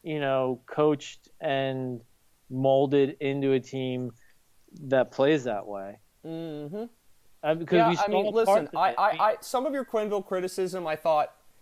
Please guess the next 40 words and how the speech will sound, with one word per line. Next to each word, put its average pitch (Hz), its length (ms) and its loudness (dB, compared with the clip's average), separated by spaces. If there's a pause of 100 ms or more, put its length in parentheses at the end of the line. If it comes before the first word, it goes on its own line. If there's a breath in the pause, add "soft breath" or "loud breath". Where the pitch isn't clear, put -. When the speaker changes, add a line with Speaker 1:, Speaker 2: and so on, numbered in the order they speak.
(140)
Speaker 2:
in 170 140 -6
the 156 60 -6
past, 147 600 -4 (340 soft breath)
I 190 60 0
didn't 175 360 -4
disagree 139 520 -4
with 151 180 -2
it, 175 160 2
but 156 80 0
I 143 80 2
thought 143 240 0
it 139 80 -2
was 123 120 -6
a 113 40 -6
tiny 135 480 -6
bit 165 320 0 (520)
mountain 170 440 -6
out 180 140 -2
of 175 40 -4
a 175 40 -6
molehill. 208 580 -2 (260 soft breath)
But 165 200 -2
then 196 160 0
I 208 80 2
watched 175 380 0
the 160 60 -4
games 143 280 -2
against 139 240 -6
Carolina 135 520 0
and 117 200 -8
Dallas, 123 560 0 (440)
and 135 240 -2
I 131 120 0
was 127 300 -4
like, 123 240 -4
"Okay, 135 240 -2
Tommy 127 320 -4
was 107 160 -8
right." 101 300 -8
<laughs> - 120 -10